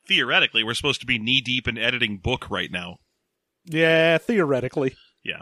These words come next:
Speaker 1: well, you know, the, the, uh, the pandemic and everything has slowed all down, all, all industries down to a crawl.
Speaker 2: Yeah.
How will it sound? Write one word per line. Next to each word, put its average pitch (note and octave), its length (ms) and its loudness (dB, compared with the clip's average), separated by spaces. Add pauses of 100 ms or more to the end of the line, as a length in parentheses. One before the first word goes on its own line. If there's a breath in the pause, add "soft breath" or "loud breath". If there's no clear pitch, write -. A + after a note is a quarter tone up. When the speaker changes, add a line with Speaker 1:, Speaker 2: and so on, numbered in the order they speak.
Speaker 1:
well, - 160 -2
you A#2 100 -2
know, D#2 160 -14 (200)
the, A#2 120 -12 (140)
the, C3 280 0
uh, B2 260 2
the A#2 120 -8
pandemic C#3 640 2
and B2+ 100 -2
everything A#2+ 460 -2
has A#2+ 180 -2
slowed A#2+ 300 0
all A2 160 0
down, G#2 220 -4
all, B2+ 160 2
all C3 240 0
industries A2+ 460 -2
down G2 240 -2
to F#2 120 -4
a F2+ 60 -4
crawl. F2 340 -8 (760)
Speaker 2:
Yeah. B2+ 300 -2